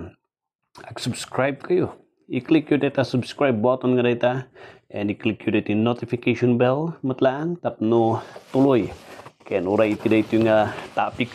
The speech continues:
nga lesson tayo ket, ah, ag-, agigidan tayo nga agdadal,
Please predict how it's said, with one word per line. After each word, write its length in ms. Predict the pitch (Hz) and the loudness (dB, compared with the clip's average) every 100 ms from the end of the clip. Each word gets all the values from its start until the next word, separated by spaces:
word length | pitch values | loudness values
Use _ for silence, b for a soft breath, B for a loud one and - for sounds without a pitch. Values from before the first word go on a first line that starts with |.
| - | 0
nga 120 | 113 120 | 4 4
lesson 240 | 110 110 | 2 -4
tayo 240 | 104 123 120 | 0 2 2
ket, 200 | - - - B B B B B B B - 113 | 0 -2 -4 B B B B B B B -10 -2
ah, 720 | 107 104 104 107 101 98 104 B - | 0 2 4 4 4 2 -4 B -4
ag-, 240 | 113 113 113 | -2 -2 -2
agigidan 560 | 131 135 139 131 123 | -2 0 0 2 0
tayo 280 | 120 117 131 110 | 2 0 2 -2
nga 320 | 98 110 123 | -4 -2 2
agdadal, 320 | 113 147 147 | 2 0 -4